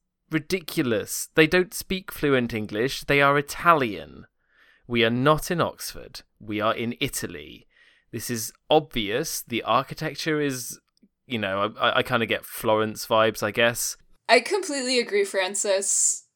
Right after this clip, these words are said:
Speaker 2: Especially because the whole language point is even lampshaded by the fact that Will and Lyra have a conversation about the fact that they both speak English and how miraculous it is.
Speaker 1: Yeah. Yeah, absolutely.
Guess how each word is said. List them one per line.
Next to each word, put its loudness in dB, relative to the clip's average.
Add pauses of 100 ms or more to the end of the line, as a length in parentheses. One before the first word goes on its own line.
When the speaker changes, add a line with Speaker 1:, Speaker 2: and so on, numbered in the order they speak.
(140)
Speaker 2:
Especially 4
because 0 (120)
the 2
whole 4
language 0 (300)
point 2
is 0
even 4
lampshaded 0
by 0
the 0
fact 0
that 0
Will 2
and 0
Lyra 4
have -2
a -4
conversation -4
about 0
the -6
fact 0
that -10
they 0
both -4
speak -2
English 0
and -4
how 0
miraculous 0
it 2
is. 4 (100)
Speaker 1:
Yeah. -4 (760)
Yeah, 2
absolutely. -10